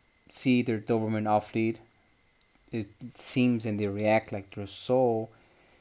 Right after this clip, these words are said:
is leaving their body. So I had posted on our private Doberman training group that we have on Facebook, I posted, "If you look hard enough, you can see some people's souls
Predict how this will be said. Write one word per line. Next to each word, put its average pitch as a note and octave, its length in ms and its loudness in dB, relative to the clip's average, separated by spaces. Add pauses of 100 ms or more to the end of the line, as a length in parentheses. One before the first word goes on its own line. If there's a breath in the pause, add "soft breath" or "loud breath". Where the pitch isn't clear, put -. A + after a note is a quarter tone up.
(120)
is G#2+ 160 -2
leaving G2+ 200 -4
their G2 140 -4
body. G#2 460 4
So - 200 -8
I A2 120 -6
had A2+ 200 -6
posted B2 460 -4 (920)
on A#2 160 0
our G#2 120 2
private A#2+ 480 0
Doberman A2+ 500 2 (340)
training C3 340 2
group A#2 240 -2
that A2+ 100 -4
we G#2+ 100 0
have A2 100 -2
on G#2+ 120 -4
Facebook, D3 540 -6
I G#2+ 60 0
posted, A2 500 -6 (1300)
"If A#2 160 0
you B2 100 4
look F3+ 220 2
hard E3 240 8
enough, G#2+ 320 -2 (720 soft breath)
you A#2 100 -4
can A2+ 160 -2
see B2+ 220 -2
some B2+ 200 -2
people's A#2+ 520 -4
souls A2+ 640 0